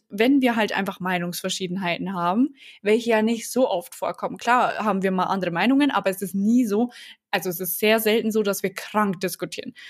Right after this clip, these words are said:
Und letztes Mal haben wir halt einfach ein bisschen mehr diskutiert und das passiert ja wirklich nicht oft, aber ich fand das jetzt gar nicht schlimm, ich fand das ganz erfrischend.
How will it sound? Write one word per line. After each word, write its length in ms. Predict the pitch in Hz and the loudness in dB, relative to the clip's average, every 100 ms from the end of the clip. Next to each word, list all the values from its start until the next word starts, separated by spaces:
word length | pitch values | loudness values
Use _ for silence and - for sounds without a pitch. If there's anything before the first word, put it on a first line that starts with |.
| - - | -20 -8
Und 80 | 208 | -2
letztes 360 | 202 254 269 254 | 0 2 0 2
Mal 200 | 247 247 | 2 2
haben 140 | 214 | 2
wir 100 | 208 | 2
halt 160 | 214 - | 0 -2
einfach 220 | 190 190 | -2 -2
ein 160 | 196 | -2
bisschen 320 | 170 214 190 170 | 0 0 0 2
mehr 180 | 175 | 2
diskutiert 520 | 175 220 - 247 302 320 - - - - | 2 0 -2 0 0 -2 -8 -20 -20 -8
und 180 | 208 180 | -2 0
das 380 | 190 190 - _ _ _ _ | 0 0 -6 _ _ _ _
passiert 420 | - 202 - 214 208 | -10 -6 -2 0 0
ja 140 | 208 | 2
wirklich 260 | 185 190 190 | 2 2 0
nicht 220 | 180 - | -2 0
oft, 260 | 240 - | 0 0
aber 120 | 180 175 | -2 -2
ich 100 | 165 | 0
fand 180 | 180 | 0
das 100 | 175 | 0
jetzt 200 | 175 170 | 0 -2
gar 180 | - 190 | 0 0
nicht 160 | 196 190 | 0 -2
schlimm, 240 | - 294 | 0 2
ich 140 | 208 - | 2 0
fand 120 | 185 | -4
das 120 | 175 | -2
ganz 180 | 185 170 | -4 -4
erfrischend. 600 | 180 - 285 - 226 | -6 -2 -2 0 -2